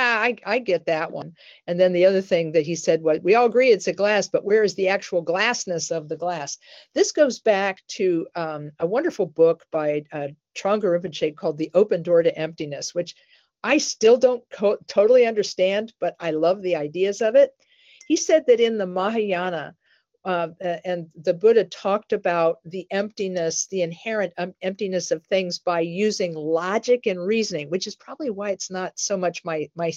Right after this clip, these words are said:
<laughs> my forte. He said, "This glass is made of parts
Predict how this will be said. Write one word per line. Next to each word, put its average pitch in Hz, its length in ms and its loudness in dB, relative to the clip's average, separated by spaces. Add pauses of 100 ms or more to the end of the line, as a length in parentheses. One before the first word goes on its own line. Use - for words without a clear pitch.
<laughs> 226 140 -8
my 220 120 4
forte. 202 600 4 (800)
He 240 100 -2
said, 233 380 2 (880)
"This 254 260 0
glass 214 480 -2
is 190 220 -4
made 185 260 -2
of 170 160 -6
parts - 640 -6